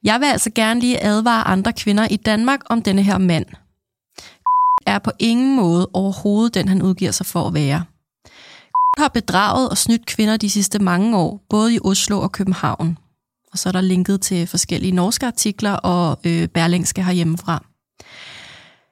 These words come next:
Fortæller historier om, at han er udstationeret og rejser rundt med sit arbejde, hvilket ikke er sandt. Han dater på kryds og tværs. Sågar agerer,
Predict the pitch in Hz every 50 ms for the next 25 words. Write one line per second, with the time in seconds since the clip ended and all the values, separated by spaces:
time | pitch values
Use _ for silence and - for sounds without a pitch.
0 | _ _ - 988 1017 1017 1017 - - 320 - - 277 254 240 226 208 - - -
1 | 262 247 - 247 - - 202 214 202 - - - - 208 185 208 202 190 185 175
2 | - 262 320 339 - - 285 247 - - 220 220 208 196 202 196 104 214 208 208
3 | 196 196 - 196 - - 233 - - 202 - - 208 - - 180 185 190 202 247
4 | 233 - - - 208 196 - - 208 214 220 220 233 208 190 202 196 - - 175
5 | 135 117 - - - - _ _ _ - - 226 226 220 - 247 233 247 262 302
6 | 294 233 220 - - 233 220 - 233 - - - 190 190 214 262 - - - -
7 | - - - - - - - _ _ _ _ _ _ _ - - - 240 233 -
8 | 254 277 277 - 226 - - - 226 202